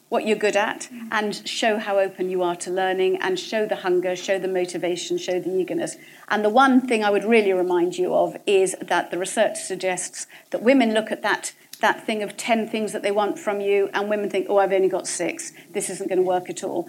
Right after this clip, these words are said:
Whereas men think, <laughs> "Yay, I've got six. I'm going for this job." So make, get in there. That, that, and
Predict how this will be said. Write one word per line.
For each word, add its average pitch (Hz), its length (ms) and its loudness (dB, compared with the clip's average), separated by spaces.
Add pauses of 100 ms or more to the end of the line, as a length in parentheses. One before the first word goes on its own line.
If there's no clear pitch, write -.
(160)
Whereas 190 240 4
men 269 260 8
think, 226 260 -2
<laughs> - 0 -
"Yay, 269 380 6
I've - 140 0
got - 160 0
six. 359 340 -2
I'm 220 200 6
going 233 220 6
for 233 80 -2
this 240 200 0
job." 302 200 8 (460)
So 302 880 6
make, - 1300 2
get 294 160 8
in 285 160 8
there. 180 320 4
That, 214 200 2
that, 240 300 2
and 254 160 2